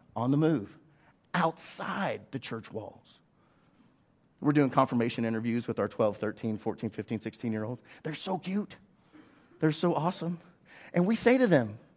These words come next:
"How are you gonna follow Jesus?" And almost without fail, they're gonna say,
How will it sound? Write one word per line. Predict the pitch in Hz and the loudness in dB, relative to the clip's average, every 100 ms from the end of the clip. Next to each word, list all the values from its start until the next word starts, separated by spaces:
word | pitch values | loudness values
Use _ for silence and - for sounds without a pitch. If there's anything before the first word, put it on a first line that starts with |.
| - - | -20 -16
"How | - 190 | 2 4
are | 208 | 6
you | 214 | 6
gonna | 196 185 | 6 8
follow | 190 185 | 8 6
Jesus?" | 180 220 233 - - - _ _ - - | 4 0 -2 -8 -16 -20 _ _ -20 4
And | - - | 4 10
almost | 208 233 196 | 10 8 4
without | 156 165 - | 8 8 10
fail, | 160 135 | 6 8
they're | 123 | 6
gonna | 147 151 | 4 4
say, | 139 120 113 | 4 2 2